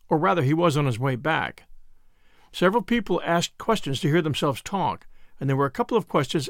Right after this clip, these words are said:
asked by news servicemen who wanted to know the answers. There was no news. I shared a taxi back from the Quai d'Orsay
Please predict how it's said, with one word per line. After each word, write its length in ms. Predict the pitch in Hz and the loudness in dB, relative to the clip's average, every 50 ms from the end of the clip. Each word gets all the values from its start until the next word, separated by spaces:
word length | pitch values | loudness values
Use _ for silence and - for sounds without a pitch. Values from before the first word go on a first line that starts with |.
| - - | -6 -4
asked 240 | - 160 170 - - | -2 -2 -2 -2 0
by 100 | 151 135 | 0 2
news 320 | 135 135 160 214 247 202 - | 2 2 2 2 0 0 -2
servicemen 600 | - - 160 147 120 117 - 82 - 95 131 127 - - - _ - | -2 0 0 0 0 -2 -6 -6 -6 -6 -6 -8 -10 -12 -20 _ -10
who 80 | - 147 | -6 0
wanted 220 | 143 165 202 196 | 2 2 2 2
to 80 | 175 185 | 2 2
know 140 | 165 156 151 | 2 4 4
the 140 | 147 151 | 2 2
answers. 520 | 170 190 202 175 - - 64 - - - - - - _ - - _ _ - _ _ - | 2 0 0 -2 -4 -6 -10 -10 -12 -14 -16 -18 -20 _ -20 -20 _ _ -20 _ _ -2
There 120 | - 180 | 0 2
was 220 | 170 196 233 208 143 | 4 4 2 2 2
no 160 | 139 135 127 | 2 2 2
news. 480 | 131 156 170 131 98 80 - - - - - - - - _ - - - - - - _ _ - | 2 2 0 -2 -4 -8 -12 -16 -20 -20 -20 -20 -20 -20 _ -20 -20 -20 -20 -20 -20 _ _ 0
I 80 | - 156 | 2 2
shared 260 | 131 - 202 208 208 | 4 4 4 2 2
a 60 | 208 | 2
taxi 380 | - - 214 208 - - 160 139 | 0 0 0 0 0 0 -4 -2
back 420 | 120 113 175 190 185 180 - - - | -2 0 0 0 0 -2 -6 -16 -12
from 140 | - - 147 | -6 -4 -4
the 40 | 135 | -4
Quai 240 | - - - 220 202 | -2 2 2 4 6
d'Orsay 720 | 170 165 160 143 - - 185 170 147 117 107 107 107 | 6 6 4 4 2 0 0 0 0 0 -2 -4 -6